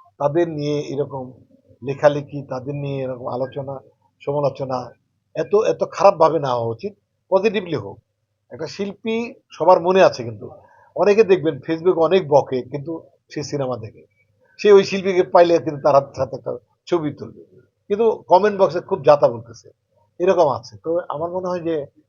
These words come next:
এটা গভর্নমেন্ট একটা সুরাহা করছে, যাতে শিল্পীরা এরকম নির্যাতিত বা অবাঞ্ছিত না হয় কোথাও যেয়ে,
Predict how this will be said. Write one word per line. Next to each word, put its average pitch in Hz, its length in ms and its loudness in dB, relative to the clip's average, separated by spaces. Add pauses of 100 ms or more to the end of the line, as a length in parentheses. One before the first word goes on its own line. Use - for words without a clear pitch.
(220)
এটা 131 220 -4
গভর্নমেন্ট 147 520 -4 (180)
একটা - 180 -20
সুরাহা 135 280 0
করছে, 123 380 -12 (520)
যাতে 117 200 -10
শিল্পীরা 135 680 -8 (420)
এরকম 127 320 -8
নির্যাতিত 139 540 -4
বা 123 340 -6 (380)
অবাঞ্ছিত 147 580 0 (280)
না 147 160 4
হয় 131 160 2
কোথাও 120 340 -10
যেয়ে, 131 220 -8